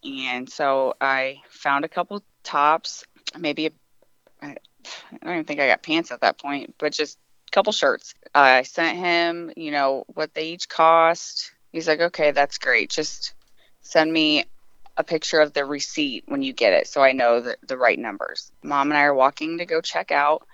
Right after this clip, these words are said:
and I see this really cute scarf, um, walking on the way out. I'm like, "Oh, that's so cute. That would go really cute with this shirt. Mm, I'll get it. I'll just, you know, send them the receipt.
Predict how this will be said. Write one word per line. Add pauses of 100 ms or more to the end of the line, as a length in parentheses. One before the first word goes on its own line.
(100)
and
I
see
this (180)
really
cute
scarf, (220)
um, (160)
walking
on
the
way
out.
I'm
like,
"Oh,
that's
so
cute. (520)
That
would
go
really
cute
with
this
shirt. (440)
Mm, (1040)
I'll
get
it. (140)
I'll
just,
you
know,
send
them
the
receipt.